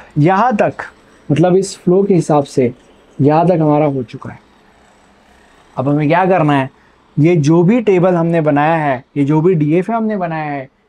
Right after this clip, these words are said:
इस डीएफ़ए को हमें finally minimize करना है। अब अगर तुम्हें डीएफ़ए को minimize करना है, तो उसके दो methods होते हैं। एक method होता है direct method और दूसरा होता है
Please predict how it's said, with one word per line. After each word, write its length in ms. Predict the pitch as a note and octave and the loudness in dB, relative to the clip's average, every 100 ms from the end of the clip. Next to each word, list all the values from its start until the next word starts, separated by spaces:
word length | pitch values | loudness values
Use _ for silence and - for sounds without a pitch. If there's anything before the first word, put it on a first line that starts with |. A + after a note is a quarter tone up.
| _ | _
इस 120 | C3+ C3+ | -12 -4
डीएफ़ए 380 | D#3+ F#3+ F3+ | -2 0 -2
को 160 | D3+ D3 | -6 -4
हमें 180 | C#3 D3 | -2 -2
finally 520 | - C#3 C3+ C#3 F3 | -2 -4 -2 -2 -2
minimize 540 | D#3 C#3 C3 C#3 F3+ | -2 -4 -4 -6 -8
करना 300 | - C#3 B2+ | -10 -12 -12
है। 220 | A#2+ A#2 A2+ _ _ - | -12 -12 -14 _ _ -6
अब 100 | C#3 | -2
अगर 220 | D#3+ F#3+ | 0 0
तुम्हें 260 | G3 G3 E3+ | 0 -2 -2
डीएफ़ए 380 | D#3 D#3+ F3+ | -2 -2 -4
को 120 | F3 F#3 | -4 -2
minimize 480 | D#3 D3 E3 G3+ | -2 0 0 -2
करना 260 | G#3 E3 D#3 | -2 -4 -4
है, 80 | D3+ | -4
तो 120 | D#3 | -6
उसके 260 | C#3+ - C#3 | -10 -10 -6
दो 160 | D#3 | -4
methods 440 | F#3 C#3 C#3+ C#3 C3+ | -2 -4 -8 -10 -8
होते 160 | B2+ | -4
हैं। 160 | C3 B2 _ _ - | -4 -4 _ _ -2
एक 200 | F3 F#3 | -2 0
method 220 | E3+ D#3+ | -2 0
होता 220 | D#3 D3+ | -2 0
है 60 | E3+ | 0
direct 480 | C#3+ B2 C#3 G#3 F3+ | 0 0 0 -2 -2
method 380 | D#3+ D3 C#3 - | -4 -4 -6 -4
और 140 | D3+ | -6
दूसरा 320 | D3 C#3 D3 | -4 -8 -6
होता 240 | C#3+ C3+ D#3 | -6 -2 -2
है 140 | A3 | -2